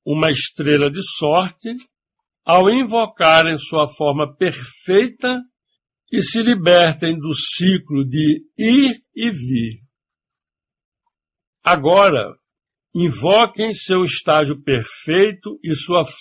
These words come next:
forma perfeita, e essa forma estará constantemente em sua consciência. Assim, vocês se libertarão do ciclo de oscilar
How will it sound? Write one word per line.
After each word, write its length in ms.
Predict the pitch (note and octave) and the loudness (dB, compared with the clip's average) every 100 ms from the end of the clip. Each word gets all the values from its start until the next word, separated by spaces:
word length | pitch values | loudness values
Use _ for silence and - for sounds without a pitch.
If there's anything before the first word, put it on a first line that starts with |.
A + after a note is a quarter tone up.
| - | -4
forma 440 | D#3+ D#3+ D3+ C#3 | 0 2 0 -2
perfeita, 1000 | E3+ A3 - - - D3 E3 D#3+ G3+ G#3+ A3+ _ _ _ _ _ _ _ | -2 -4 -6 -14 -2 0 0 -2 -8 -8 -12 _ _ _ _ _ _ _
e 160 | F#3+ G3 | 2 4
essa 340 | A#3+ - A#3 | 4 2 0
forma 500 | F3 - E3+ E3 E3+ | 0 0 2 2 0
estará 520 | D3+ - D#3+ D3+ D3+ | -4 -2 2 4 2
constantemente 1160 | D3+ G#3+ B3+ - - G#3 G3+ F#3+ D3+ D3 D3 C#3 D#3 - D#3+ | 0 -4 -4 -2 -2 -2 -2 -2 0 2 0 -4 -10 -10 -2
em 160 | F#3 | 0
sua 600 | F#3 - - C#3 C#3 C3 | 0 -2 -2 0 0 0
consciência. 840 | - C#3+ C#3+ - G3 G#2 F#2+ - - - _ _ _ _ _ _ _ _ _ | -4 -6 -6 -6 -6 -6 -8 -14 -18 -20 _ _ _ _ _ _ _ _ _
Assim, 840 | - D3+ D3 - E3 F3 A3+ C4 - | -2 0 0 0 2 2 2 -2 -10
vocês 540 | - D#3 D#3 F3+ F3 - | -6 -2 -2 0 0 0
se 100 | E3 | -2
libertarão 760 | D#3 C#3 D3+ C3+ C#3+ C#3+ D3 | 0 0 0 2 2 2 0
do 160 | C3+ C3+ | -2 -4
ciclo 600 | - - G3 G#3+ F#3+ G3+ | -6 -4 -4 -4 -6 -8
de 280 | E3 E3+ - | -6 -6 -4
oscilar 920 | G3 A3 - B3 C4 D#3 D3+ E3 E3 | -4 -2 -2 -4 0 2 2 2 -4